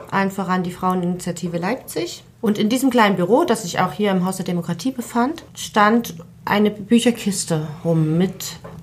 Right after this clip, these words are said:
feministischen Büchern, die, äh, Feministinnen aus dem Westen sozusagen der Mona Lisa gespendet haben. Und, äh, es fiel dann aber schnell auf, dass immer mehr Bücher verschwanden <laughs> und nicht wieder zurückkamen.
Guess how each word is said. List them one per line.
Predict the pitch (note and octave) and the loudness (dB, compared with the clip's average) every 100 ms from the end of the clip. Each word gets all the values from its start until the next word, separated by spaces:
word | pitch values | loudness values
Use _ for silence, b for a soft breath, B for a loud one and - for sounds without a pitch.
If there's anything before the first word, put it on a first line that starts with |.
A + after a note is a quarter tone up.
| - - | -18 -4
feministischen | A3 G#3 G#3 A#3+ A#3 - F#3+ | 2 6 6 4 -2 -4 -2
Büchern, | G3+ G#3 - G3+ G3 F#3+ | 0 0 2 2 2 0
die, | G3+ G3+ G3+ G3 - - | 0 2 2 0 -4 -8
äh, | - F#3 | -2 -2
Feministinnen | F#3 F#3+ F#3 F#3 - F3+ F3 | 0 0 2 0 -2 -2 -2
aus | E3+ | -2
dem | D#3+ D#3 | -2 -2
Westen | E3 F#3+ - - G3 | 0 0 -2 -2 -2
sozusagen | F#3 F3+ F3 E3+ E3 D#3 D#3+ | -2 -4 0 2 2 2 -2
der | D#3 E3 E3+ F3 | 0 2 4 4
Mona | F3+ E3 E3 | 4 2 2
Lisa | D#3 D3+ D3+ | 2 2 2
gespendet | C#3+ C#3 B2+ A#2 C3 - | 2 0 -2 -2 -4 -6
haben. | B2+ A#2+ - C#3 B B B B B B B B | -6 -6 -6 -8 B B B B B B B B
Und, | G#3 G#3+ G#3+ | 4 4 6
äh, | G3 | 4
es | G3 F#3+ | 4 2
fiel | - A#3 G#3+ G#3+ - - | 4 6 8 4 2 2
dann | F#3 F#3 | 2 4
aber | F#3 F3+ | 2 2
schnell | F#3 F#3+ B3+ | 2 4 6
auf, | F#3+ A#3 | 6 4
dass | - G3 | 2 -2
immer | F#3+ E3+ | 2 2
mehr | E3+ | 2
Bücher | E3 E3+ F3 | 0 -4 -4
verschwanden | A3 - A#3+ D#4+ F4+ F#4+ - | -4 0 0 0 -2 -2 -4
<laughs> | - - - | -10 -4 0
und | A3+ G#3 | 2 4
nicht | A#3 - | 2 0
wieder | G3+ G3 | -4 -4
zurückkamen. | - F#3 D#4+ - - D4 D#4+ D#4+ | -2 0 0 -2 -4 -2 -2 -4